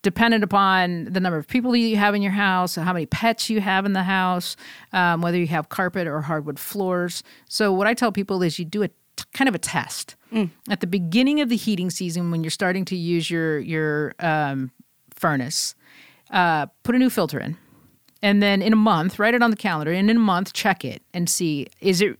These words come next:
Speaker 1: is it really dirty or is it, does it
Speaker 2: Mm.
Speaker 1: still look pretty good? It's like, "Well, it still looks pretty good." Okay, well, I'm gonna check it in another month. And you check it, and if it looks good, okay, you can go another month. If you need to change it, then, then change it.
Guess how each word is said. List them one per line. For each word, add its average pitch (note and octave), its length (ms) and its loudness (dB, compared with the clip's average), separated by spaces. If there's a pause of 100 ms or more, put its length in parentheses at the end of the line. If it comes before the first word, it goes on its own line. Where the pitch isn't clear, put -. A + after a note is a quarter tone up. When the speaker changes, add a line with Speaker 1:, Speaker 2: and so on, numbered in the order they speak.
Speaker 1:
is G3 140 2
it F3 80 -4
really F#3+ 160 0
dirty E3 340 0
or D#3+ 340 -2
is D#3+ 180 -4
it, - 260 -6
does D4+ 120 0
it F#4 60 0
Speaker 2:
Mm. - 20 0
Speaker 1:
still G3+ 260 2
look E3+ 200 -4
pretty D#3 180 -4
good? D3 360 0
It's D3+ 120 -8
like, G3 160 -2
"Well, A4 140 0
it A4+ 100 -4
still A#4+ 180 0
looks A4 140 -2
pretty G4+ 220 0
good." G#3 120 0
Okay, G#3 400 0
well, F#3 260 2 (320)
I'm A3 120 4
gonna B3 120 4
check G#3+ 260 0
it G#3+ 260 0 (120)
in A3 140 2
another B3+ 300 4
month. C#3 500 -2 (360)
And F#3+ 220 -2
you F3+ 60 -4
check D3+ 280 -4
it, A3+ 240 -2 (120)
and E3+ 360 -2
if F3 200 -2
it B2+ 80 -6
looks D3 220 -6
good, D3+ 340 -4 (400)
okay, C3+ 240 -2
you A3 180 0
can F#3 80 -6
go F3 120 0
another D3+ 240 0
month. C#3 300 -4
If E3+ 140 -4
you F#3 60 -6
need F3 120 -4
to D3+ 80 -6
change C#3 280 -6
it, F3 100 -6
then, F3+ 220 -4 (180)
then D#3 400 -6
change C#3+ 300 -6
it. - 200 -18